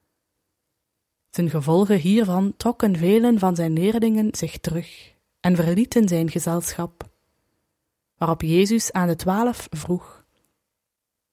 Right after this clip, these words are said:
"Wilt ook gij soms weggaan?" Simon Petrus antwoordde hem: "Heer, naar wie zouden wij gaan?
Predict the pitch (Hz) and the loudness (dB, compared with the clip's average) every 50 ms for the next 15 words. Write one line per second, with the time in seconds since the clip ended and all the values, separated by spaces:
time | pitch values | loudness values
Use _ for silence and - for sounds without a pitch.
0 | _ _ _ _ - - 175 165 165 165 - - - 170 196 226 226 - - - | _ _ _ _ -10 -6 -4 -4 -4 -4 -6 -4 0 2 2 2 2 -2 -10 -8
1 | - - 170 175 202 233 247 - - - 226 226 220 - - 190 196 214 - - | -4 -2 -2 -2 -2 -2 -4 -6 -4 -2 0 0 0 -2 -2 -2 -2 -2 -2 -4
2 | - 220 220 226 233 233 240 - _ _ _ _ _ _ _ _ _ _ _ _ | -6 -4 -2 -2 -2 -4 -6 -8 _ _ _ _ _ _ _ _ _ _ _ _
3 | _ _ _ _ _ _ _ _ _ _ _ _ - - - 202 180 170 160 160 | _ _ _ _ _ _ _ _ _ _ _ _ -10 -4 -2 0 0 0 0 -2
4 | 156 - 185 202 202 - 180 175 - - - 175 185 190 - - 170 165 170 - | -2 0 0 0 0 0 -4 -4 -4 -4 -2 -2 -2 -2 0 -2 -4 -4 -2 -4
5 | 156 147 160 165 165 165 - _ _ _ _ _ _ _ _ _ _ _ _ _ | -4 -4 -4 -4 -6 -8 -10 _ _ _ _ _ _ _ _ _ _ _ _ _
6 | _ _ _ _ _ _ _ _ _ _ _ _ - 170 165 156 156 156 160 - | _ _ _ _ _ _ _ _ _ _ _ _ -4 -2 0 0 0 -2 -4 -8
7 | - - - _ _ _ _ _ _ _ _ _ - 170 165 160 160 151 156 156 | -16 -20 -20 _ _ _ _ _ _ _ _ _ -6 -2 -2 0 0 0 0 -2
8 | 151 151 180 208 226 240 247 240 - - - - - 180 196 226 240 226 214 180 | 0 0 0 2 2 2 2 0 -4 -10 -10 -4 -2 0 0 0 0 0 0 0
9 | 165 160 156 160 160 - - 170 165 165 165 165 165 165 - | 0 -2 -2 -4 -4 -6 -6 -6 -6 -6 -6 -8 -8 -10 -14